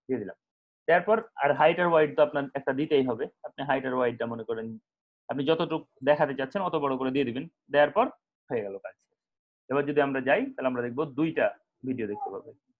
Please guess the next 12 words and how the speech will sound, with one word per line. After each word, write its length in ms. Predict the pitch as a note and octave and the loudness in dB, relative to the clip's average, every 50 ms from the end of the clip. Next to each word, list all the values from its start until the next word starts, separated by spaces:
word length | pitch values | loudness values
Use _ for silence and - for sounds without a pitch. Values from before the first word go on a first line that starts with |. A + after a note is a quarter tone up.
| _ _ _ | _ _ _
খেয়াল 160 | _ A#2 A2 - | _ -8 -8 -8
করেন, 160 | - A2+ - F3 F#3 _ _ G4+ G4 F#4 D#4+ D4 C#4 C4+ _ _ _ E4+ D4 C#4 _ | -10 -14 -14 -16 -16 _ _ -20 -20 -18 -20 -20 -20 _ _ _ _ _ -20 -14 _
পরপর 240 | - A#2+ A2+ A#2 A2 G#2 A2 | -8 -8 -6 -8 -10 -10 -12
দুইটা 160 | G#2+ - G#2 G#2 | -14 -14 -14 -16
video, 180 | A#2 - _ _ _ _ _ _ _ _ _ _ _ _ _ _ _ _ _ _ _ _ _ _ _ _ | -18 -20 _ _ _ _ _ _ _ _ _ _ _ _ _ _ _ _ _ _ _ _ _ _ _ _
এই 100 | B2 B2 A#2+ | -10 -6 -6
যে 40 | A#2+ A#2 | -6 -6
একটা, 180 | - _ F3+ A3 - _ _ _ _ - - _ _ _ _ _ - _ _ _ _ _ _ _ _ _ _ | -4 _ -6 -6 -6 _ _ _ _ -20 -20 _ _ _ _ _ -20 _ _ _ _ _ _ _ _ _ _
তো 40 | - G#3 | 0 2
এটাকে 180 | G#3 G#3 - G3 F3+ | 2 4 4 2 2
আপনারা 260 | - - D#3 D3+ D3 C#3+ C#3 C3 B2+ | 2 2 4 6 6 6 6 4 2
deep 120 | C#3+ C#3+ | -2 -4